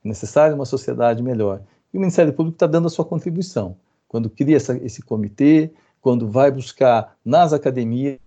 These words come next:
aqui então há dois representantes das academias, que vêm nos, vêm se, eles já, já estão nessa luta há muito tempo e nós buscamos o auxílio deles pra nos, pra nos tra-, pra trazer as suas luzes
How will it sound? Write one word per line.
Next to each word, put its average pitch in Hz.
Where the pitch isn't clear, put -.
aqui 117
então 127
há 117
dois 135
representantes 117
das 127
academias, 123
que 123
vêm 135
nos, 135
vêm 135
se, 139
eles 127
já, 135
já 147
estão 208
nessa 170
luta 131
há 123
muito 135
tempo 165
e 160
nós 151
buscamos 165
o -
auxílio 143
deles 151
pra 131
nos, 131
pra 135
nos 135
tra-, 131
pra 127
trazer 127
as 135
suas 135
luzes 156